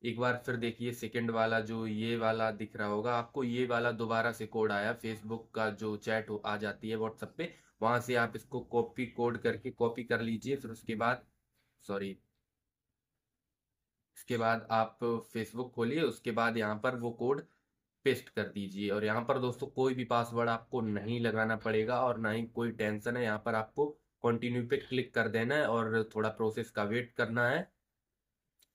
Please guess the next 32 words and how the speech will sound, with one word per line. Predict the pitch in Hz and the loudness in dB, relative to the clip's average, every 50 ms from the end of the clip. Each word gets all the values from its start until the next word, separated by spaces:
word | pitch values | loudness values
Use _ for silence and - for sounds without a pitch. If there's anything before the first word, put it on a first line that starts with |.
| _ - | _ -4
और | 107 113 | 0 0
ये | 113 120 | 2 2
देखिए | 107 117 107 - 110 107 | 2 0 -2 0 0 0
दोस्तों, | 104 110 110 107 - 123 113 | 2 0 0 0 -2 -4 0
फिर | - 151 156 151 | 4 4 4 4
से | - 143 | 4 2
मेरी | 127 120 120 117 117 117 | 2 2 0 2 2 0
अकाउंट, | 107 107 - 107 110 117 120 120 117 110 | 0 0 0 0 2 2 0 -2 -4 -2
मेरा | 113 113 110 110 107 | 0 2 4 4 4
अकाउंट | 107 104 - 113 123 131 131 117 | 2 2 0 0 0 0 -2 -2
जो | 113 117 117 | 0 2 2
है | 131 131 | 2 4
लॉगिन | 123 117 110 110 123 113 101 | 4 2 2 2 0 -4 -4
हो | 107 117 113 | -4 -4 -2
गया | 104 113 107 95 | -2 0 0 0
है। | 95 98 95 - - - - _ _ _ - | 0 -2 -4 -6 -14 -20 -20 _ _ _ -2
तो | 151 | 2
दोस्तों, | 147 156 156 156 - 175 170 160 170 139 | 4 4 4 4 2 2 2 2 4 4
ऐसे | 139 139 139 160 156 | 2 2 4 4 2
ही | 151 | 4
करके | 151 147 143 143 - 160 156 156 151 | 4 2 2 2 4 2 2 2 2
बिल्कुल | 139 143 139 139 - 156 151 151 151 147 147 135 120 | 0 -2 -2 0 0 2 4 4 6 4 4 4 4
बारीकी | 127 123 123 123 131 131 131 135 151 147 | 4 4 4 4 2 -2 -6 -6 -6 -6
से | - - 147 139 | -2 2 4 6
आप | 135 131 127 123 120 | 6 6 4 2 0
देखिए | 120 131 127 117 - - 151 147 147 147 135 | 0 0 0 -2 -2 -2 0 4 4 4 4
और | 127 127 127 131 131 127 120 123 127 127 127 127 123 117 117 113 - _ _ _ _ _ _ _ _ _ - - | 4 4 2 2 2 2 0 0 0 0 0 0 -2 -4 -8 -12 -18 _ _ _ _ _ _ _ _ _ -8 -4
समझिए | 127 123 123 123 117 117 123 127 151 170 165 151 | -2 0 0 0 -2 -4 -4 -2 0 4 4 4
और | 135 127 127 127 127 123 113 - - | 4 4 4 2 2 0 -4 -4 -2
फिर | 131 131 127 123 127 - _ - - _ _ _ | -2 -2 -2 -2 -4 -8 _ -18 -20 _ _ _
उसके | - 131 - - 135 127 | -8 -8 -2 0 2 4
बाद | 117 123 127 127 127 127 | 4 6 6 6 6 4